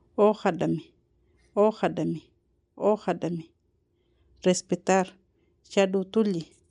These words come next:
xadutulli, xadutulli. Irse, ji, ji,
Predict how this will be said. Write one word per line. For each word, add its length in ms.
xadutulli, 920
xadutulli. 960
Irse, 640
ji, 540
ji, 580